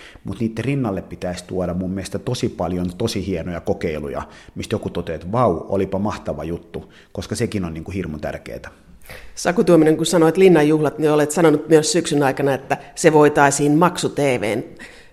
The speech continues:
Speaker 2: lähetyksenä hoitaa, että maksetaan siitä, että haluaa nähdä, että joku keräisi rahat markkinoilta pois.
Speaker 1: Se, mitä mä sanoin, oli se, että, että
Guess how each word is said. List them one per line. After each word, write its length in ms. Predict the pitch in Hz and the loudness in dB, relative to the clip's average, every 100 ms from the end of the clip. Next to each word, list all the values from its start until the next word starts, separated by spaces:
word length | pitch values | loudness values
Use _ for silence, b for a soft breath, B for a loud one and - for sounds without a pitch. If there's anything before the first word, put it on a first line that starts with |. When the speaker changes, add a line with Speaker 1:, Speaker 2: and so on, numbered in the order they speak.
| - | -6
Speaker 2:
lähetyksenä 680 | 127 139 151 147 147 139 135 - - | 0 2 2 -2 0 0 -2 -4 -4
hoitaa, 520 | 175 139 139 156 143 104 | 2 2 2 -2 -2 -4
että 240 | - 170 | -4 -2
maksetaan 520 | 180 185 156 143 139 | 0 0 -4 -2 -2
siitä, 360 | 139 160 139 135 | 0 0 0 -4
että 140 | 151 | -4
haluaa 440 | 151 160 139 135 139 | -2 0 0 0 2
nähdä, 400 | 151 139 - - - - | 2 0 -4 -10 -10 -10
että 200 | 151 170 | 0 2
joku 180 | 165 | 2
keräisi 440 | 131 156 135 135 147 | 0 -4 -2 -2 0
rahat 340 | 160 151 - | 0 -2 -2
markkinoilta 580 | 147 - - - - - | -2 -4 -4 -6 -4 -6
pois. 440 | - - - - - - B B B B | -6 -4 -4 -6 -12 -12 B B B B
Speaker 1:
Se, 140 | - 160 | -6 -2
mitä 220 | 175 170 | 0 0
mä 100 | 131 | 0
sanoin, 420 | - 147 123 95 | 0 0 0 0
oli 140 | 87 90 | -4 -4
se, 180 | 104 | -4
että, 240 | 92 - 90 - b b b b b | -4 -4 -6 -8 b b b b b
että 420 | 107 - - - | -6 -6 -6 -6